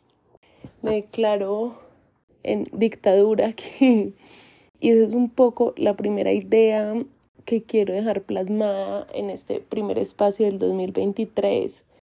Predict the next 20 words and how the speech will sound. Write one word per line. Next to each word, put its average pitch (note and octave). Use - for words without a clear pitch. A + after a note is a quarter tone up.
Y A3+
es A3
que A3
creo A#3+
que A#3
en A3
muchas B3
oportunidades G#3+
nos A3
vemos G#3
a B3
nosotros G#3+
mismos A3+
como G3
obras F#3
incompletas, G#3
como G#3+
si G3+
faltara G#3+
algo, G3